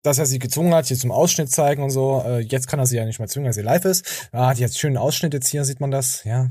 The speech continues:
gefällt mir. Und dann dachte ich mir, boah, Gott, komm, wir gehen mal auf Amorant. Ich, ich war, war vorhin komplett, äh, komplett kaputt. Ich wusste, hab auch so, hab einfach draufgeklickt und dann sehe ich hier von Amu,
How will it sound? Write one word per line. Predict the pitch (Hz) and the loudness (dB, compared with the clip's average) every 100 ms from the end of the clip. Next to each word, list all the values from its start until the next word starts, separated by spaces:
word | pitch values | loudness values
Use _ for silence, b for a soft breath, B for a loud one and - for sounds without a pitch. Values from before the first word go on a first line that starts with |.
| - | -4
gefällt | 120 135 151 | -6 -4 -4
mir. | 165 170 165 B 117 | -2 -4 -6 B -4
Und | 160 | 2
dann | 190 208 | 4 4
dachte | 208 - | 2 2
ich | 214 - | -2 2
mir, | 202 202 196 151 | 4 6 4 2
boah, | 151 139 127 - | -2 -2 -2 2
Gott, | 156 135 - - | 2 2 -4 0
komm, | 185 | 2
wir | 165 | 2
gehen | 160 | 2
mal | 156 | 4
auf | 139 - | 2 2
Amorant. | 160 156 135 139 131 | 0 2 4 2 0
Ich, | - - | -2 -4
ich | 139 127 | -2 0
war, | 156 139 | 0 2
war | 147 | 0
vorhin | 156 165 156 | 2 2 2
komplett, | 135 127 156 180 | 2 2 4 4
äh, | 143 135 | 0 -2
komplett | 143 139 165 | 0 2 2
kaputt. | 156 123 247 - - B B B B - | 0 0 0 -2 -20 B B B B -4
Ich | 127 | 0
wusste, | 196 185 156 143 | 2 2 4 4
hab | 160 | 2
auch | 165 | 2
so, | - 123 | 2 2
hab | 127 | 0
einfach | 131 156 127 | 2 2 2
draufgeklickt | 117 175 196 - 185 | 2 0 0 -2 0
und | 156 | 2
dann | 131 | 2
sehe | 120 | 4
ich | 165 - | 2 2
hier | 151 | 2
von | 135 | 0
Amu, | 127 165 196 156 180 | 0 2 4 6 4